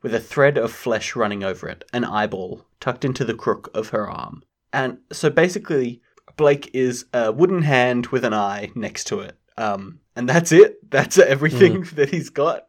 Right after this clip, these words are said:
Speaker 1: um, which is not, uh, yeah, not, not great.
Speaker 2: No, yeah, and that comes across in his, n-, yeah, not just lack of action in this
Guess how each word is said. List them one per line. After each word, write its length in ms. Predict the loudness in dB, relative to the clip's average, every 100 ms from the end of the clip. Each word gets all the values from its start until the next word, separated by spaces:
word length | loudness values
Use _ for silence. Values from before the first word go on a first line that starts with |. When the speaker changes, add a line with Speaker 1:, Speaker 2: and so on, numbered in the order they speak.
| _
Speaker 1:
um, 440 | -2 0 0 -6 -18 -20 -12
which 160 | -10 -6
is 120 | -2
not, 380 | 2 2 2 _ _
uh, 480 | 0 2 2 0 -6 -8 _ _ -12
yeah, 340 | -8 -8 -10
not, 420 | -10 -4 -4 -6 _ -12
not 460 | -2 0 0 -2
great. 340 | -6 -6 -10 -18 _ _ -2
Speaker 2:
No, 160 | 0
yeah, 340 | 2 0 0 -4
and 100 | -6
that 140 | -4
comes 260 | -2 -2 -6
across 400 | 0 2 2 -2
in 360 | -6 -6 -12 -8
his, 500 | -6 -4 -6 -12 -16 _ _ _
n-, 120 | -6 -6 -4
yeah, 200 | 0 2
not 220 | 2 -2
just 240 | -4 -2 0
lack 180 | 0
of 140 | -2 -8 -8
action 560 | -8 -6 -8 -6 -10 -12
in 180 | -10 -6
this 320 | -6 -8 -14